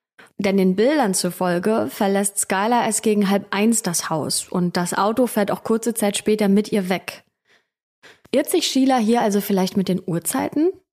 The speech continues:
Skylars Eltern haben ein zunehmend schlechtes Gefühl bei der Sache.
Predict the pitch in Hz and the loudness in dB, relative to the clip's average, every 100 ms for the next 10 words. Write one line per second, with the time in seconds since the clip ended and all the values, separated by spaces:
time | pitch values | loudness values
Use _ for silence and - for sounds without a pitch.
0 | _ _ _ _ _ - - _ _ - | _ _ _ _ _ -20 -20 _ _ -4
1 | 254 294 320 - 262 277 247 233 240 226 | 0 0 0 0 0 2 2 2 2 0
2 | 202 247 226 214 - 214 208 - 196 - | 0 2 2 2 0 0 0 -2 -4 -2
3 | 180 - 185 180 180 180 151 - - 151 | -4 -2 -2 -2 -4 -6 -6 -6 -6 -6